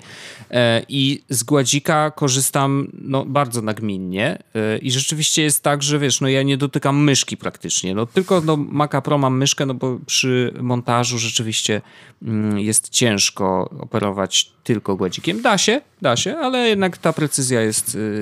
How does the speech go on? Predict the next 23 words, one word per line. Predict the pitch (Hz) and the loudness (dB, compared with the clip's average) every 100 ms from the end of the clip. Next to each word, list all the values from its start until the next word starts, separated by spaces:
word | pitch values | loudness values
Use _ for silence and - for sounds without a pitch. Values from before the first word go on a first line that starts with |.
| 104 | -4
y, | - | -4
potrzebna | 117 - - 95 | -2 0 0 -2
większa. | 90 92 147 180 - - - - 131 | -4 -2 0 0 -4 -18 -18 -6 0
Natomiast, | 135 175 175 - | 2 4 4 2
y, | 131 160 160 151 - | 0 0 0 -2 -8
mówię, | - - 170 135 127 | -16 -2 0 2 2
no, | 156 | 2
nie | 175 180 | 2 2
widzisz | 190 170 175 - - - - _ _ _ | 2 0 0 2 0 -2 -8 _ _ _
tych | 165 165 | 0 4
różnic, | 165 131 110 92 - | 4 4 0 -4 -2
tak? | 143 - | -2 -2
A | |
okazało | 143 147 147 151 117 120 | -4 -2 0 2 2 2
się, | 160 | 0
że | 151 147 143 139 _ _ _ _ _ _ _ - | 2 2 2 0 _ _ _ _ _ _ _ -8
jak | 123 123 139 | -2 -2 -2
odpaliłem | - 139 147 151 139 127 - | 0 2 4 4 2 -2 -6
tego | 139 127 | -2 2
Windowsa | 131 127 110 - | 2 2 0 -2
z | 107 | -4
myszką, | 117 101 - 110 139 - - - _ _ | -2 0 0 0 0 -4 -20 -20 _ _
to, | 143 139 131 | 0 2 2